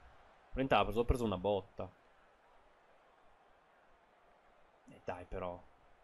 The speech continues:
Pratt, dentro per Mamad di testa, ancora Knight.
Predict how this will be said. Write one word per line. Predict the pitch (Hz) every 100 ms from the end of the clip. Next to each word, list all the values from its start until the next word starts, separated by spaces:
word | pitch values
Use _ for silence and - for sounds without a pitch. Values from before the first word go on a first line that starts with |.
| - - - - - - _ - - - - -
Pratt, | - 151 131 - 110 - -
dentro | - 156 160
per | 180 190
Mamad | 185 175 170 160
di | 170
testa, | 131 139 - 113
ancora | 110 120 110
Knight. | 95 90 -